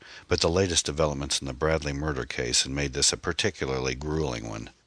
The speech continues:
Roger had received another call from Lieutenant Mancuso of the N Y P D earlier that morning.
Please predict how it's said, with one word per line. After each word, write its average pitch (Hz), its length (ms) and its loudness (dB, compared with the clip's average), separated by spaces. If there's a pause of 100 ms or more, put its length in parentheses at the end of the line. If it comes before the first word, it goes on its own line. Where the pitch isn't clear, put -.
(320)
Roger 104 300 6
had 85 100 -2
received 80 420 2
another 76 280 0
call 85 260 6
from 76 160 -4
Lieutenant 73 420 -2
Mancuso 73 600 2
of 64 80 -6
the 65 100 -4
N 71 220 -2
Y 69 200 -4
P 71 180 -4
D 67 280 0
earlier 67 300 -2
that 62 240 -2
morning. 101 400 -4